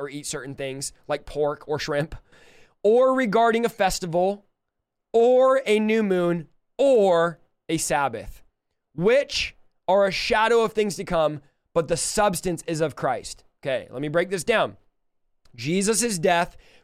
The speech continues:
removed Satan's ability to keep us in bondage to our sin.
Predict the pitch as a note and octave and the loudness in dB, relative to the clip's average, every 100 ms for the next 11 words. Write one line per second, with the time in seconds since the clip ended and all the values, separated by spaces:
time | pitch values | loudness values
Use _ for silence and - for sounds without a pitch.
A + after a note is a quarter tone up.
0 | - E3 F#3 F#3 C#3 F#3 G3 G#3 A3 F#3 | -4 0 2 2 0 -2 -2 -2 0 0
1 | F3+ F3 E3+ D#3+ F#3 F3+ E3+ F3 D#3 D#3+ | 0 -2 -4 -6 -6 -8 -8 -4 0 0
2 | D#3+ D#3+ - D#3+ D3 - C#3 G2+ | 0 -6 -4 -2 -2 -4 -6 -8